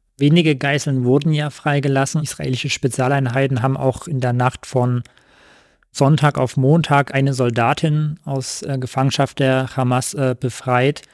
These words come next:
Wie sehr befeuern ja solche, ich nenn's jetzt mal ganz, ja, ich nenn's einfach mal Erfolgsmeldungen, also die Befreiung von Geiseln, ob nun diplomatisch oder auf militärischem Wege.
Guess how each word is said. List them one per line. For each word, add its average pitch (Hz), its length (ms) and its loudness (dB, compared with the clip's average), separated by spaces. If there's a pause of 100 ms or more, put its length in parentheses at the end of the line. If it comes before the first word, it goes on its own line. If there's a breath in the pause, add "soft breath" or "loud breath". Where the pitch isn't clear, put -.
(440 soft breath)
Wie 151 180 2
sehr 143 240 0
befeuern 143 640 0
ja 127 220 -2
solche, 135 340 0
ich - 140 -6
nenn's 139 220 4
jetzt 143 180 -2
mal 131 140 0
ganz, 131 380 -4 (140)
ja, 139 160 -2
ich 123 140 -4
nenn's 135 160 2
einfach 139 260 -2
mal 127 200 0
Erfolgsmeldungen, 143 1000 2
also 127 220 -6
die 127 100 -6
Befreiung 127 480 -2
von 131 220 -2
Geiseln, 127 400 -2
ob - 80 -6
nun 127 160 2
diplomatisch 123 580 0
oder 135 220 -2
auf 127 180 -4
militärischem 127 540 -2
Wege. 127 340 0